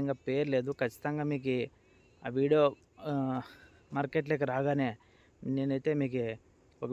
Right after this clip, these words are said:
వీడియో చేసి అందరికీ తెలియజేస్తాను. నేనైతే ఈసారి అదే కొట్టాను.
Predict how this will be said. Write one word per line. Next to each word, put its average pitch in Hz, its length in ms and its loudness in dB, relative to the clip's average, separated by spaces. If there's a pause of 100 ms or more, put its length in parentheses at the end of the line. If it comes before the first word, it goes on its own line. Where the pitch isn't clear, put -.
వీడియో 156 300 6
చేసి 147 320 4
అందరికీ 143 380 0
తెలియజేస్తాను. 127 800 2 (800)
నేనైతే 156 400 0
ఈసారి 147 300 0
అదే 147 180 2
కొట్టాను. 127 280 0